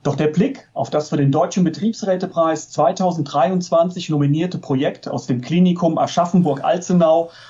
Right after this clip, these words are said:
sorgt für mehr als nur einen Aha-Effekt.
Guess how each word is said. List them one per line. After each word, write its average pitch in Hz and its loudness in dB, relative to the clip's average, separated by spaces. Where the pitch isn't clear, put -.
sorgt - -2
für 180 -2
mehr 165 0
als 156 -4
nur 165 0
einen 156 -2
Aha-Effekt. - -6